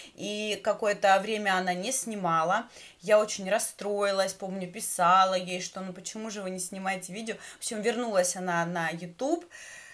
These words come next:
Я очень рада, я вас всех приглашаю на ее канал, и если ты меня увидишь, вдруг ты посмотришь это видео,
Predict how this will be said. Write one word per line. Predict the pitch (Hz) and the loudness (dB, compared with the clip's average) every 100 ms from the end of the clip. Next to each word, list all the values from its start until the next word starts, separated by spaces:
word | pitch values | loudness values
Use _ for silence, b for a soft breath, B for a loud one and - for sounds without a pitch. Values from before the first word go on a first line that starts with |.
| B B _ _ | B B _ _
Я | 185 240 196 | 6 8 8
очень | - 208 | 0 -2
рада, | 214 202 196 240 302 359 277 | 6 6 8 8 8 6 0
я | 226 220 | 2 4
вас | 202 196 | 4 0
всех | - 214 - | -2 -4 -6
приглашаю | 202 190 202 - 208 190 | -6 -2 0 0 0 0
на | 190 180 170 180 - | 0 0 0 -2 -8
ее | 190 190 196 | -8 -2 0
канал, | 185 190 190 202 277 339 302 | 0 -4 2 6 8 8 4
и | |
если | 220 226 214 208 214 - 196 | -2 -4 -4 -2 -4 -6 -10
ты | - 214 | -8 -8
меня | 196 190 196 | -8 -4 -2
увидишь, | 185 175 170 170 208 302 | 0 -2 -4 -8 -8 -8
вдруг | 202 185 175 | -8 -10 -12
ты | - 208 | -12 -8
посмотришь | 233 - 226 233 233 - | -6 -6 -8 -8 -10 -6
это | 220 | -4
видео, | 285 285 | -2 0